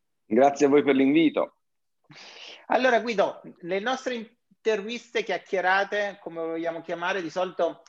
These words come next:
Speaker 2: iniziano con due parole, eh, su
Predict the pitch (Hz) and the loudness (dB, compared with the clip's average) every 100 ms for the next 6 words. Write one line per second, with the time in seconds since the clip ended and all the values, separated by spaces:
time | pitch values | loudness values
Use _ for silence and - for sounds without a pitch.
0 | - _ 170 170 - 175 170 160 175 165 | -20 _ -10 -10 -6 -2 -2 0 -2 0
1 | 165 170 156 180 180 175 180 185 175 175 | -2 -2 -2 0 2 2 4 2 0 -4
2 | 151 160 156 - 170 160 156 | -6 -4 -4 -4 -4 -4 -4